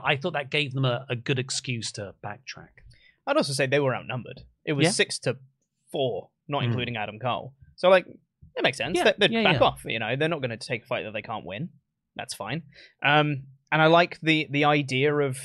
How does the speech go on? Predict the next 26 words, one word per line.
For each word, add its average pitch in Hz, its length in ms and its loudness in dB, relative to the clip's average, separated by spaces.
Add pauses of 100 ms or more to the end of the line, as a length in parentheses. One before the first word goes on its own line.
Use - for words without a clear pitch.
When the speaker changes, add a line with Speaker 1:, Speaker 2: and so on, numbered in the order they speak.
Speaker 2:
the 135 140 2
Acclaimed 135 440 -2
coming 123 200 -4
out 139 120 -4
'cause 131 120 -10
they 117 160 -6
also 135 340 -2
got 120 140 -6
attacked - 400 -8
by 113 380 -4 (480)
Undisputed 131 440 -6
Kingdom 110 400 -10 (460)
and 131 400 2 (380)
having 156 260 0
that 156 160 2
little 160 240 4
stare 180 320 2
down 107 260 -2
of 120 200 -4
Bullet 139 220 0
Club 139 200 0
Gold 139 280 4
and, 135 380 0
and 143 320 0
the 147 140 2
Acclaimed 123 500 2